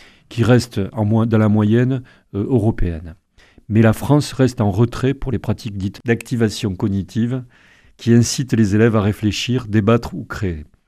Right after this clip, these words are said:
Le numérique, lui, reste peu intégré. Seule une minorité d'enseignants l'utilise de façon régulière pour diversifier les apprentissages, alors même qu'ils en reconnaissent l'intérêt. Autre enseignement marquant, la question de l'autonomie.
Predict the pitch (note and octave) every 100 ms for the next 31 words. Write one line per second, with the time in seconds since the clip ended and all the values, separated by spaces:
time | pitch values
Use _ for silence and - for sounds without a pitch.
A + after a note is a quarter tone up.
0 | _ _ - - - _ - A#2 C3+ D3
1 | D3+ D#3 B2+ C#3+ D3+ C3 C#3 B2+ A2 -
2 | D3+ C#3+ A2+ A#2 F#2 E2+ D#2+ _ _ _
3 | _ - - C3+ B2+ B2+ B2 B2 A#2 B2+
4 | A2+ A2+ - G#2+ A2+ G#2 F2+ - G#2+ G2
5 | F#2 F#2+ F2+ F#2 F2 G#2+ G#2 G#2+ A2+ C3
6 | - - - _ _ - G2 G2 A2+ B2
7 | - A#2+ - B2 A2 G#2 - G#2 F2+ F2+
8 | - A2 A#2+ A#2+ _ - _ _ A#2+ A#2+
9 | A2+ A2+ C3 C3 B2 G#2 G#2+ G2+ G2 G#2+
10 | A#2 - G2+ F#2+ G#2+ E2+ E2 _ _ _
11 | _ _ _ _ _ - C3+ - C3+ -
12 | B2 A#2 A2+ A2 A#2 - - C3 D3+ D3
13 | - _ _ - G#2 B2 A#2 C#3+ C3 A#2
14 | A#2 A#2 G#2 F2+ D#2+